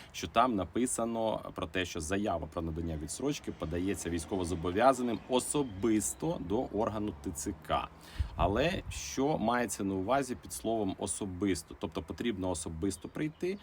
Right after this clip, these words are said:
чи особа може особисто відправити по пошті це? Я вважаю, що, е, це можна трактувати і так, і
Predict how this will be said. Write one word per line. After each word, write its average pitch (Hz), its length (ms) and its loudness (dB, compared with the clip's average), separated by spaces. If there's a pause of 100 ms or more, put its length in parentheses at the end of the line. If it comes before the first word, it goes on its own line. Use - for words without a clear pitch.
(260)
чи 120 340 0
особа 113 440 -2
може 104 340 -2
особисто 104 880 0
відправити 104 840 6
по 90 100 -6
пошті - 560 -4
це? - 240 -8 (400)
Я 139 160 8
вважаю, 135 580 4
що, 110 640 2
е, 90 480 4
це 127 140 0
можна 110 260 -2
трактувати 95 600 0
і 85 60 0
так, 92 300 0
і - 20 -8